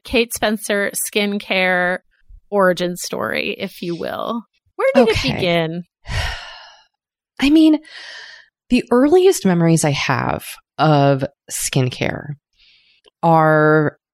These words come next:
Speaker 2: take place with my mom and my grandmothers. So I think, like, my
Speaker 1: Mm.
Speaker 2: earliest, earliest is that, you know, my grandmother, my Grammy, my Grammy Elsie, I love miss my Grammy.
Speaker 1: Aw, Grammy.
Speaker 2: So she was first generation American,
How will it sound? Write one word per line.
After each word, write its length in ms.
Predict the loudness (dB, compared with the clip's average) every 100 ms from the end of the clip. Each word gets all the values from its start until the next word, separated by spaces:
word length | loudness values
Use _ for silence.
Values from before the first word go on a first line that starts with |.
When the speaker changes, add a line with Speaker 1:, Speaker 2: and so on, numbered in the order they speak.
| _ _ -20 -20 _ -4
Speaker 2:
take 200 | -2 0
place 200 | 0 2
with 100 | 2
my 120 | 4
mom 480 | 4 4 2 2 0
and 160 | 2 4
my 140 | 2
grandmothers. 1120 | 0 0 2 2 0 -2 -8 -8 -10 -8 -8 -6
So 440 | -2 2 4 4 2
I 40 |
think, 300 | -2 -2 -4
like, 120 | -2
my 160 | 0 -2
Speaker 1:
Mm. 80 | 0
Speaker 2:
earliest, 460 | 2 4 4 2 0
earliest 420 | 2 2 2 0
is 120 | 0
that, 180 | 0 2
you 60 |
know, 80 | 2
my 100 | 2
grandmother, 640 | 0 0 2 4 4 4 0 _
my 160 | -2 0
Grammy, 300 | 2 2 0 -4 -4
my 100 | -4
Grammy 380 | 0 0 2 2
Elsie, 600 | 0 -4 -8 -6 -4 -6 -10
I 60 | -8
love 120 | -8
miss 160 | -8 -8
my 60 | -8
Grammy. 320 | -6 -6 -6
Speaker 1:
Aw, 400 | -8 -10 -14 -16 -18
Grammy. 60 | -10
Speaker 2:
So 380 | 0 2 2 0 -4 _ _ _ _
she 520 | -2 0 2 4 6
was 720 | 6 6 4 4 4 2 -2 -6
first 300 | -2 0 2 0
generation 480 | 2 2 2 2
American, 800 | 2 2 0 0 0 0 0 -2